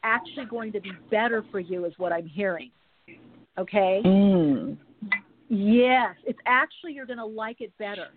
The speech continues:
Speaker 1: Okay, it, in the, in the, in the right now, it's a little bit like, "What? I just built, oh, what's happening here? Whoop, whoop."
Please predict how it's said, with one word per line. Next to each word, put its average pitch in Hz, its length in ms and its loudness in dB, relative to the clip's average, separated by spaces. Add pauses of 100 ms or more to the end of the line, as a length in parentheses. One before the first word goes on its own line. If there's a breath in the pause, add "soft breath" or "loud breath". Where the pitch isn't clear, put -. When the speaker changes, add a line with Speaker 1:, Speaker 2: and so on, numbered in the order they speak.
(300)
Speaker 1:
Okay, 190 300 -12 (200)
it, 226 120 -10 (100)
in 208 180 -8
the, 214 220 -10
in 226 80 -6
the, 214 340 -10
in 233 120 -4
the 226 80 -2
right 269 320 0
now, 285 380 -6
it's 262 180 -12
a 247 40 -14
little 240 280 -12
bit 240 180 -14
like, 202 140 -12
"What? 370 240 -8 (120)
I 415 100 -8
just - 240 -14
built, 294 200 -10 (160)
oh, 277 60 -6
what's 330 260 -6
happening 285 360 -6
here? 240 340 -14
Whoop, 415 340 -6
whoop." 494 340 -4